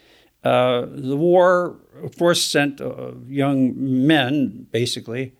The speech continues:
uh, off into war. Many of them were fighting Japanese on islands in the Pacific. Certainly as the war ground on, this was true.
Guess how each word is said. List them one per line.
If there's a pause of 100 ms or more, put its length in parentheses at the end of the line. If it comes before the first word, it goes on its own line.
(100)
uh,
off
into
war.
Many
of
them
were
fighting
Japanese
on
islands
in
the
Pacific.
Certainly
as
the
war
ground
on,
this
was
true.